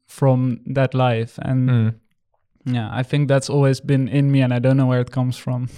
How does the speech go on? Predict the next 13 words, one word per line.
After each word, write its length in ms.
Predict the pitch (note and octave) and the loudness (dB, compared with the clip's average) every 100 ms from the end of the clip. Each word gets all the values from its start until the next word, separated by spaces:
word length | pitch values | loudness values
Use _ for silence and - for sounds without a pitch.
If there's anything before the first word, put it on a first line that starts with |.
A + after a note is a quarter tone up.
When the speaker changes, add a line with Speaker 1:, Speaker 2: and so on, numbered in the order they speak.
| - | -6
Speaker 1:
<laughs> 1300 | - - - - _ _ _ _ - - C#3+ - | -6 -8 -20 -20 _ _ _ _ -10 -6 -6 -6
Speaker 2:
But 120 | A2+ C3 | -4 -2
it's 120 | C3 | -2
good. 180 | G3 C3 | -2 -2
It's 160 | G#2 | -4
a 60 | B2 | -2
good 160 | C#3 | -4
drive 260 | D3 D3 D3 - | 2 0 0 0
to 80 | |
have, 100 | D#3+ | 2
I 120 | B2+ - | 2 2
think. 280 | C3+ - - | 0 -4 -4
Speaker 1:
<laughs> 540 | - - C4+ A#3+ - | -4 -2 -2 -2 -6